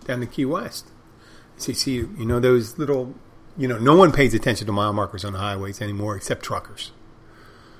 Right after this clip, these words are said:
That's where you tell yourself where, where you are on the highway. But down here in the Keys, I reiterating maybe for the twentieth time I've done this,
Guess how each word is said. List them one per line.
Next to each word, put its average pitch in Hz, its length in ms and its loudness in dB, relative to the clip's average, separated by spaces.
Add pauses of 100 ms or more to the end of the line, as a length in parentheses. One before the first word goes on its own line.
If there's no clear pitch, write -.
(600)
That's 139 200 6
where 160 80 6
you 120 120 4
tell 123 200 0
yourself 110 440 0
where, 104 320 -6 (420)
where 117 220 -6
you 104 160 -2
are 117 280 4
on 104 60 -4
the 101 100 -8
highway. 170 500 0 (440)
But - 160 -2
down 156 280 2
here 151 200 4
in 123 80 0
the 107 60 -6
Keys, 175 520 -2 (360)
I 110 120 -10 (380)
reiterating 110 1120 0
maybe 160 260 2
for 127 200 -2
the 107 80 -6
twentieth 139 480 -2
time 98 320 -10
I've 98 140 -10
done 90 120 -14
this, 117 180 -10